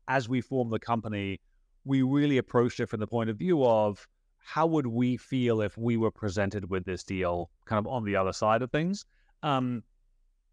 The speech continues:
and so as long as we can answer that feeling with, with the answer, "We would feel good about this," then that's, that tends to be what we pursue. And obviously we know we have a business to run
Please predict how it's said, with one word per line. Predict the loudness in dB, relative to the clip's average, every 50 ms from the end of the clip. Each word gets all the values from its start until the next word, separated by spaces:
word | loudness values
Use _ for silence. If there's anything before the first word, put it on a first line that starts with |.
| _ -6
and | -6 -4
so | 0 2 2 2 4 2 0 -2 -4 -4
as | -4 -2 0
long | 0 0 2 0
as | -2 -2
we | -2 -4 -4 -2
can | -2 -2
answer | -2 0 -2 -4 -4 -6 -6
that | -4 -2 -4 -4 -6 -8 _ _ _
feeling | -6 -4 -2 -2 -2 -2 -4 -6 -8 -10 _ -6
with, | -4 -4 -4 -2
with | -2 -4 -2 0
the | 0 0
answer, | 0 0 -2 -2 -2 -2 -2 -4 _ _ _
"We | -2 0 0
would | 2 0 -2 -2
feel | -2 -2 -2 -2
good | -2 0 0 0 2
about | 4 4 2 2 2
this," | 0 -2 -2 -2 -4 -4
then | -4 -2 -2 0
that's, | -2 -2 -4 -6 -12 -8
that | -8 -8 -8 _
tends | -10 -10 -10 -8
to | -6
be | -8
what | -8 -8
we | _ _ _ -16
pursue. | -8 -4 0 0 2 0
And | 0 _ _ _ _ _ _ 0
obviously | 0 0 2 0 0 0
we | 0 0
know | 0 0 0
we | 0 -2
have | -2 -4
a | -2
business | -2 0 0 -2 -6 -4
to | -2 0
run | 0 2 2 2 0 0 -4 -6